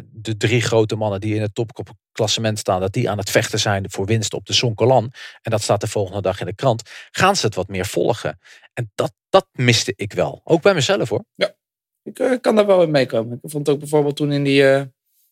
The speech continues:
Speaker 2: Giro waar, eh, Yates heel veel won en je altijd die strijd had met Dumoulin, dat, eh, heeft dan een, een, een wat extra cachet.
Speaker 1: En eens met Jan, hè, want uiteindelijk, eh, Fortunato won op een hele mooie manier.
Speaker 2: Mm.
Speaker 1: Eh, Vendrame, fantastisch. De sprint van Schmid of
Speaker 2: Och,
Speaker 1: Kampenaars. Het waren
Speaker 2: Kampenaars,
Speaker 1: allemaal
Speaker 2: ja.
Speaker 1: als,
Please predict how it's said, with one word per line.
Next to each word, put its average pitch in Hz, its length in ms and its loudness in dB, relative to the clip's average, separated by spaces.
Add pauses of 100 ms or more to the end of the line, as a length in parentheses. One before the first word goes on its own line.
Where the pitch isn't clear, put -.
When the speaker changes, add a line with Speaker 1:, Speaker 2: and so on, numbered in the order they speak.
(140)
Speaker 2:
Giro 156 340 4
waar, 131 180 6
eh, 131 140 4
Yates 139 240 4
heel 139 140 4
veel 135 160 0
won 139 280 0
en 131 100 0
je 127 80 4
altijd 131 220 0
die 127 80 -4
strijd 127 320 2
had 123 140 -4
met 117 260 -2
Dumoulin, 117 420 0
dat, 123 220 -8
eh, - 100 -6 (360)
heeft - 180 -6
dan 98 140 0
een, 165 200 0
een, - 220 -6
een - 140 -6 (280)
wat - 120 -2
extra - 240 2
cachet. - 460 2 (440)
Speaker 1:
En - 120 2
eens 220 260 4
met 160 160 -2
Jan, 175 180 4
hè, 120 160 4
want 123 300 -2
uiteindelijk, 117 440 0
eh, 120 200 0 (160)
Fortunato 110 580 0
won 98 160 -6
op 98 120 -6
een 92 80 -2
hele 98 300 2
mooie 95 240 0
manier. 90 480 -4
Speaker 2:
Mm. - 60 -2
Speaker 1:
Eh, 127 120 4
Vendrame, 104 640 0
fantastisch. - 1000 -2
De 104 100 -6
sprint 113 300 0
van 113 120 -2
Schmid 107 380 0
of 101 280 -6
Speaker 2:
Och, - 100 -10
Speaker 1:
Kampenaars. 104 540 2
Het 117 120 -4
waren 113 180 6
Speaker 2:
Kampenaars, 117 320 2
Speaker 1:
allemaal 104 180 4
Speaker 2:
ja. - 160 0
Speaker 1:
als, - 340 -4